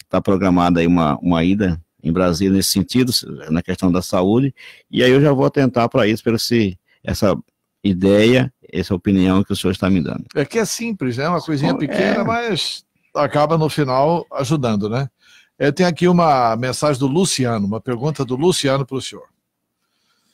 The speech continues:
Speaker 2: "Bom dia. A cidade ficou por anos refém dos taxistas. Aí, quando vem um transporte alternativo muito mais barato que o táxi,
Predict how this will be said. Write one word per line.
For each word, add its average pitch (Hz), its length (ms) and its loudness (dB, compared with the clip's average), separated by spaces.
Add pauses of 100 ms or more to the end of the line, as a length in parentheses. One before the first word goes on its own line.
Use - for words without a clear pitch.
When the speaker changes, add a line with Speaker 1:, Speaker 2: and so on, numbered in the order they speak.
(920)
Speaker 2:
"Bom 208 360 4
dia. 143 400 2 (460)
A 165 100 0
cidade 190 420 0
ficou 165 280 -2
por 139 240 0
anos 180 460 2
refém 151 480 0
dos 139 180 -4
taxistas. - 920 -12 (440)
Aí, 185 280 0
quando 185 320 0
vem 135 180 0
um 131 60 -2
transporte 120 540 -6
alternativo 117 680 -8
muito 156 480 0
mais 110 260 -2
barato 98 420 -8
que 120 120 -14
o 104 40 -10
táxi, - 540 -8